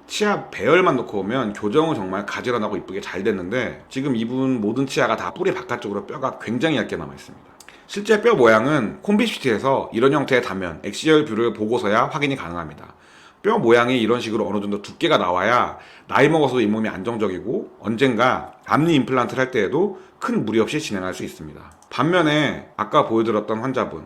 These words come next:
이런 양상은 좀 위험합니다. 치아의 뿌리 끝이 뼈에 감싸져 있지 못하면 나중에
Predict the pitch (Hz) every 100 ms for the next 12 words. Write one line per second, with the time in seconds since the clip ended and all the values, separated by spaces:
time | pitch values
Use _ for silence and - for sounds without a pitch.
0 | - 107 139 135 107 107 110 123 135 87
1 | 107 98 82 - - - 196 180 202 220
2 | 175 - 165 160 95 - - 202 - 104
3 | 101 135 127 - 85 - 110 95 151 -
4 | 87 92 117 127 127 73